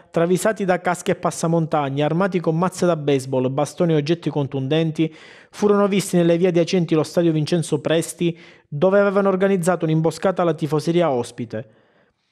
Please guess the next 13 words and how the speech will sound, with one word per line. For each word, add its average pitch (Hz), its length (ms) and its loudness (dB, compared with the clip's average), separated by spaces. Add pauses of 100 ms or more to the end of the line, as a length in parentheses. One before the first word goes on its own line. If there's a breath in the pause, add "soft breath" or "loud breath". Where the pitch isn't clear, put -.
(260 soft breath)
Nell'occasione 196 680 0
furono 185 240 2
lanciate 175 460 0
pietre 185 280 0
contro 165 280 0
l'autobus 170 460 -2
della 156 180 2
squadra 160 340 0
ospite 170 500 0
che 170 100 0
al 160 120 -2
termine 185 300 0
dell'incontro 165 840 0